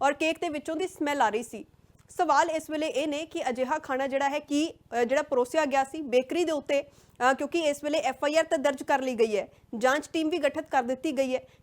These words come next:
ਕੇਕ ਜਿਹੜਾ ਹੈ ਉਸ ਨੂੰ ਫੋਰੈਂਸਿਕ ਜਾਂਚ ਦੇ ਲਈ ਭੇਜ ਦਿੱਤਾ ਗਿਆ, ਪਰ ਇਹ ਮਾਮਲਾ ਕੋਈ ਪਹਿਲਾ ਨਹੀਂ,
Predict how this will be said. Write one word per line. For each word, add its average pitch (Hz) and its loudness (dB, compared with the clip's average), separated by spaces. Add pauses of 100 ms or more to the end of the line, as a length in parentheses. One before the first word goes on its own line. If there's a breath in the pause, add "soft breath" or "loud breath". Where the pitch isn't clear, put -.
ਕੇਕ 311 2
ਜਿਹੜਾ 294 4
ਹੈ 285 0
ਉਸ 269 0
ਨੂੰ 320 -4
ਫੋਰੈਂਸਿਕ 269 -4
ਜਾਂਚ 262 -2
ਦੇ 302 -4
ਲਈ 320 -2
ਭੇਜ 311 -2
ਦਿੱਤਾ 269 2
ਗਿਆ, 240 2 (300 soft breath)
ਪਰ 311 6
ਇਹ 339 2
ਮਾਮਲਾ 285 2
ਕੋਈ 330 -2
ਪਹਿਲਾ 302 2
ਨਹੀਂ, 269 -2